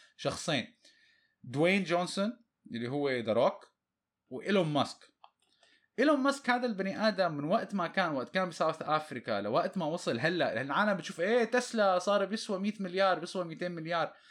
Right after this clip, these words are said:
الزلمة أحلامه كانت وقت ما بلش باي بال لهلأ،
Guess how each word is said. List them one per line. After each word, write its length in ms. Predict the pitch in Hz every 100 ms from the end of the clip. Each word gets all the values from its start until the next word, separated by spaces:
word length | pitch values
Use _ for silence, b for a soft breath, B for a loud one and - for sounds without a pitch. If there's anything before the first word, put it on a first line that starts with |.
| B B B _
الزلمة 520 | 131 120 202 320 269 156
أحلامه 460 | - 208 262 233
كانت 340 | - 220 202 190
وقت 200 | 247 214
ما 100 | 185
بلش 380 | 220 226 -
باي 140 | - 214
بال 340 | 214 190 147
لهلأ، 600 | 117 147 190 156 147 -